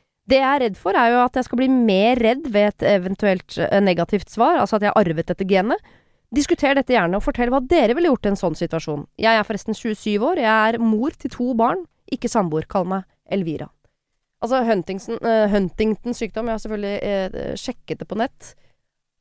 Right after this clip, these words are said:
er en, ehm, eh, som du sier, noe du, eh, arver. Enten arver du det, eller så arver du det ikke. Ehm, og det kan slå ut i sånn tredve, førti års alder, hvor man begynner å få en del sånn, eh, spasmer, altså kroppen reagerer et litt sånn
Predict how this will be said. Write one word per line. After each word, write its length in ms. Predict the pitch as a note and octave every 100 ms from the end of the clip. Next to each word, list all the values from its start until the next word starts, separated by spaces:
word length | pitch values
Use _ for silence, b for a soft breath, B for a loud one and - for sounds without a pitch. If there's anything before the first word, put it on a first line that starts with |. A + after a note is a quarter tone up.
| _
er 160 | G#3 A3
en, 180 | C4 C4
ehm, 460 | - B3 A#3+ A#3+ A3+
eh, 380 | G#3 A3 G#3+ G#3
som 200 | - A#3
du 60 | G#3
sier, 200 | G#3+ G#3+
noe 160 | A#3
du, 100 | G3
eh, 920 | G3+ G#3 G3+ G3 G3+ G3 G3 F#3+ F#3+ F#3+
arver. 340 | A3+ F3+ A#3 F#4+
Enten 220 | B3 A3 A3
arver 200 | G3 F3
du 60 |
det, 60 | G3
eller 100 | G3
så 140 | G#3+
arver 120 | G3 F#3
du 100 | F#3+
det 140 | G3
ikke. 240 | A#3 C#4 -
Ehm, 560 | A#3 G#3+ G#3 G#3+ G#3+ G#3 b b _ _ _ _ _
og 60 | A3+
det 80 |
kan 100 | C#4 C#4
slå 260 | - A#3
ut 60 | F#3
i 60 |
sånn 120 | A#3 B3
tredve, 300 | C4 G3+ F#3
førti 260 | G3 -
års 120 | F#3+ -
alder, 360 | F#3 F3 C4+ F4
hvor 100 | D4
man 140 | B3+ B3
begynner 180 | A#3+ F#3+
å 60 |
få 160 | - G3
en 80 | G3
del 120 | F#3+
sånn, 340 | - G3+ G3+ -
eh, 300 | F#3+ F3+ F3+ - - -
spasmer, 680 | - - C4+ - - A#3 A#3+
altså 180 | A3+ A#3
kroppen 440 | A#3 - _ G#3
reagerer 500 | G#3 A3 G3 D#3+ F#3
et 80 | A3
litt 140 | G3+
sånn 400 | G3+ G3+ G3+ G3